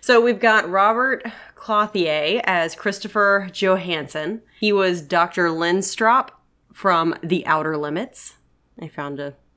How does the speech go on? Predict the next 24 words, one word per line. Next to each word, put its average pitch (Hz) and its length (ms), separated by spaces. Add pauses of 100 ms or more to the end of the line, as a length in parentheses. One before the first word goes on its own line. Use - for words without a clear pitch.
sci-fi 156 680 (180)
through 175 260
line 165 240
here. 180 400
We've 226 160
got 233 200
Ari 247 280
Solomon 202 560
as 180 320
Gautier. 170 720 (200)
Uh, 180 220
he 214 160
was 240 240
Hasidic 330 640
number 285 380
two 180 640 (100)
in 170 460 (280)
The 151 220
Possession. 180 840 (160)
He 214 180
was 202 120
also 208 720 (400)
Donovan 262 720 (400)
Bane, 165 640